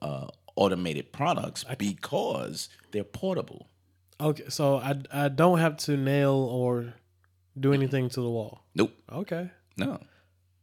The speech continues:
Speaker 2: Now, that's one thing I do like. So from the renter perspective, there's not,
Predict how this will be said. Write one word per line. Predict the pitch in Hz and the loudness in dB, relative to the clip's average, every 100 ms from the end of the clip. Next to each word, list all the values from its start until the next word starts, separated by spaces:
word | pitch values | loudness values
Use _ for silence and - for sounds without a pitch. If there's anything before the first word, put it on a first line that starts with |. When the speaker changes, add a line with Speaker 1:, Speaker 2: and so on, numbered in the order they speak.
| _ | _
Speaker 2:
Now, | 147 143 | 2 4
that's | 220 226 | 4 4
one | 196 | 2
thing | 196 170 | 2 2
I | |
do | 139 143 | 4 4
like. | 123 98 - | 4 -2 -10
So | - - - | -14 -16 -4
from | 170 | 2
the | 147 | 4
renter | 147 196 160 | 8 6 6
perspective, | 131 - 131 120 - 120 113 - _ _ _ _ _ _ _ _ _ _ - | 0 2 2 2 0 0 -2 -12 _ _ _ _ _ _ _ _ _ _ 2
there's | 139 | 2
not, | 139 190 170 | 6 6 4